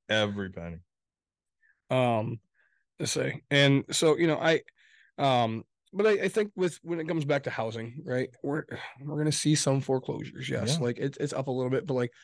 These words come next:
Speaker 2: residential housing, a normal thing that you would live in or I would live in, right? A nor-, <laughs> find a normal thing that you would live in. I would live in anything. People don't realize that.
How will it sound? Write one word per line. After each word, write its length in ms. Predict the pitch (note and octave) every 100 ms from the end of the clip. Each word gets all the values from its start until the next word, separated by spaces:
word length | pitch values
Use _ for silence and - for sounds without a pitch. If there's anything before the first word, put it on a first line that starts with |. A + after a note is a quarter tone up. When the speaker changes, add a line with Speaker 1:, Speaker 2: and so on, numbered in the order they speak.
| - - _ _ -
Speaker 2:
residential 720 | C#3+ D#3 E3 D#3 C#3 C#3 C#3
housing, 300 | A#2+ A#2+ B2
a 40 |
normal 300 | B2+ D3+ F#3+
thing 220 | G3+ F3+ D#3+
that 80 |
you 320 | C3 C#3+ D#3+ E3
would 180 | D#3
live 200 | C3+ C3+ C3
in 180 | C3
or 60 | C3
I 240 | A#2 A#2+
would 180 | C3 C3
live 240 | B2+ B2+ A#2
in, 380 | A2+ A2+ B2+ - _ _ _ _ _ -
right? 240 | A2+ B2 -
A 60 | -
nor-, 280 | C3 A#2+ - -
<laughs> 300 | C#3 - C#3+
find 320 | - A#2 A#2+
a 40 | A2
normal 300 | C3 C3 C3
thing 160 | A#2+
that 160 | G#2+ G#2
you 80 | E3
would 100 | C#3+
live 220 | A#2+ A#2+
in. 120 | A#2 A2+ - - - -
I 100 | D#3
would 100 | D3
live 180 | C3+ -
in 100 | B2+
anything. 480 | A2+ A#2+ G#2+ B2+ B2
People 240 | C3 C#3
don't 160 | A#2 A2+
realize 400 | A#2 A2 A2 G#2+
that. 220 | A2+